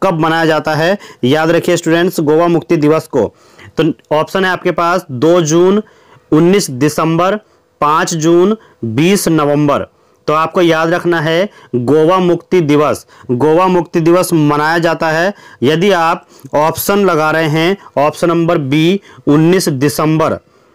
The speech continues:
ऑप्शन नंबर बी उन्नीस दिसंबर यदि आप लगा रहे हैं तो आप बिल्कुल सही हैं। ऑप्शन नंबर बी आपका करेक्ट हो जाएगा,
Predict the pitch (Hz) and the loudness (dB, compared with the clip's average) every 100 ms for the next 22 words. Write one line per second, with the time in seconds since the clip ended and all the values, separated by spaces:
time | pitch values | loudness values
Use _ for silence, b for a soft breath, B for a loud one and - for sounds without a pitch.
0 | b - 147 156 175 170 170 165 156 170 | b -4 -2 0 0 0 0 0 2 0
1 | 202 B B B 147 170 190 151 156 175 | 0 B B B 2 2 0 0 0 0
2 | 175 202 196 170 170 160 147 143 143 143 | 0 2 2 2 2 0 0 -2 0 -2
3 | 143 156 196 B B - 147 156 156 135 | -2 0 -2 B B -2 0 0 -2 -4
4 | 135 151 147 160 175 170 - 135 143 139 | 0 0 0 2 2 0 -2 -2 0 0
5 | 147 110 _ b 139 143 165 160 160 139 | 0 -2 _ b -4 -2 0 0 0 0
6 | 160 175 151 160 151 151 156 147 143 135 | 0 2 0 -2 -2 -2 0 2 2 0
7 | 147 196 | -2 -4